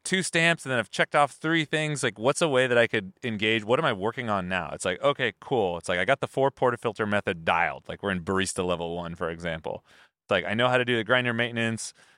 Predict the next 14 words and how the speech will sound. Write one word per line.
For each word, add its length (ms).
and 500
deep 220
cleaning. 840
Uh, 540
I'm 380
not 640
really 840
great 720
at, 560
you 120
know, 280
he-, 140
oh, 120
sorry. 340